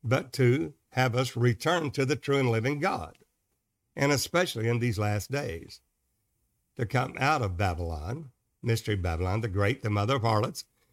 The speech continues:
and abominations of the earth. The world has a worldly church, and that mystery Babylon says, "I set a queen.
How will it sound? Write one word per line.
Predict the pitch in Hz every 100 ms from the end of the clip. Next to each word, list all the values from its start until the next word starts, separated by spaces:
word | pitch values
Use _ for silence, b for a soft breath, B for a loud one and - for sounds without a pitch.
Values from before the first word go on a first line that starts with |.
| _
and | 127 143
abominations | 92 85 85 87 92 117 104
of | -
the | 120 -
earth. | 131 131 - _ _ _ _ _ _ _ _ _ _ _ -
The | 104
world | 95 127 190 113 107 139 147 131 - _ _ _
has | - 127 127
a | 180 135
worldly | 104 101 113
church, | 110 123 92 - - _ _ _ _ _ _ _ _ _ _ _ _ _ -
and | 120 110 120 151 117 104 _ _ _ -
that | 110 120 123
mystery | 135 - 120
Babylon | 104 135 127 101 127
says, | - 123 120
"I | 123 120
set | 143 - 120
a | 120
queen. | - 151 180 113 82